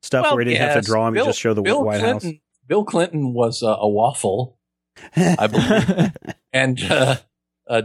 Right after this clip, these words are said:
Speaker 2: George, I think George Bush may have been just a, a bomb, a lit bomb floating around or
Speaker 1: Yes,
Speaker 2: something.
Speaker 1: yes, I remember that.
Speaker 2: But, you know, there, there are moments where you, the, the, when they're talking about the Watergate and they're quoting Nixon on stonewalling,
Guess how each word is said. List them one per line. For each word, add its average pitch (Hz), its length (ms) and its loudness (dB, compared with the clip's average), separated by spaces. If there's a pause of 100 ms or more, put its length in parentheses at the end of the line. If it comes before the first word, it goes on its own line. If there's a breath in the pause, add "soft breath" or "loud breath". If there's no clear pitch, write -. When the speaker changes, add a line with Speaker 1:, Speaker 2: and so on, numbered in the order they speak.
Speaker 2:
George, 160 340 0
I 156 100 4
think 147 240 -4
George 160 400 0
Bush 151 280 0
may 131 120 2
have 127 120 0
been 127 160 2
just 131 220 -4
a, 117 140 -6 (100)
a 117 100 2
bomb, 127 600 2
a 117 80 4
lit 131 300 -2
bomb 123 400 2
floating 107 300 -2
around 98 260 -6
or 104 40 0
Speaker 1:
Yes, 101 260 2
Speaker 2:
something. 98 140 -6
Speaker 1:
yes, 92 260 0
I - 20 -2
remember 90 300 -4
that. 82 200 -6
Speaker 2:
But, 127 280 0
you 127 100 -10
know, 123 160 2
there, 131 280 2
there 127 300 2
are 127 60 2
moments 139 500 -2
where 117 340 2 (400)
you, 147 180 0
the, 160 240 0
the, 139 340 2
when 143 180 -2
they're 139 100 2
talking 151 380 -2
about 123 240 0
the 131 80 0
Watergate 123 460 2
and 120 140 0
they're 113 160 4
quoting 143 480 0
Nixon 127 320 0
on 117 140 2
stonewalling, 117 800 0